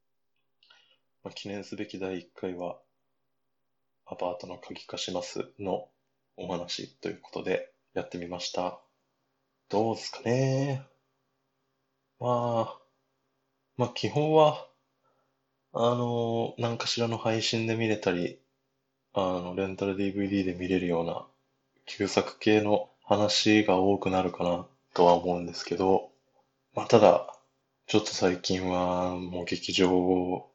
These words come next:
公開の映画もかなり増えてきて、ちょっとね、あの、言いたいことも出てくるかなと思うんで、劇場でかかってる最新の映画の話も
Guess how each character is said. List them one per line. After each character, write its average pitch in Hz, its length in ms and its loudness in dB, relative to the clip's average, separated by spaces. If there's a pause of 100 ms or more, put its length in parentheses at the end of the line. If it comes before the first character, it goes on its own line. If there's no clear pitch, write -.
(160)
公 92 240 0
開 87 560 0
の - 420 -8 (160)
映 95 200 -2
画 87 100 -4
も 87 400 -4 (140)
か - 120 2
な 87 120 0
り 107 80 -4
増 95 160 -2
え 87 80 0
て - 100 -2
き - 80 -12
て、 - 340 -2 (140)
ち - 120 -2
ょ - 20 4
っ - 60 -6
と 90 120 -6
ね、 87 320 -2
あ 90 80 4
の、 87 360 -4 (600)
言 98 100 2
い - 40 -6
た 92 100 4
い 92 60 0
こ 98 100 0
と 92 100 2
も - 320 -6 (340)
出 98 100 6
て 90 80 2
く 87 100 0
る 85 80 0
か 87 80 0
な 85 140 0
と - 220 -4
思 85 100 -2
う - 20 -6
ん 82 120 -10
で、 - 220 -8 (340)
劇 107 280 0
場 110 260 8
で 110 140 8
か 107 160 -2
か 113 120 6
っ - 160 -10
て - 120 4
る 98 100 6
最 101 240 4
新 104 220 2
の 104 100 4
映 104 80 4
画 104 100 4
の 104 80 2
話 104 280 0
も - 340 6